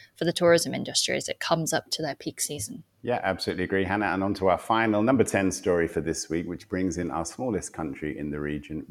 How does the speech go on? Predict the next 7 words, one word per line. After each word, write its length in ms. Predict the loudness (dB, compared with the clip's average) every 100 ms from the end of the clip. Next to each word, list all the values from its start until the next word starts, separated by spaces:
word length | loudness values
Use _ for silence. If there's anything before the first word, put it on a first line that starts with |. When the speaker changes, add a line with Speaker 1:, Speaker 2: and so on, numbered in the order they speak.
| -8
Speaker 2:
Brunei. 800 | -4 -4 -2 -4 -4 -4 -8 -12 _ _
It 180 | -10 -6
reopened 720 | 0 2 4 4 2 -2 -4
its 200 | -6 -10
borders 540 | -4 -2 0 -2 -4
with 180 | -8 -8
Malaysia 540 | -4 0 2 0 -2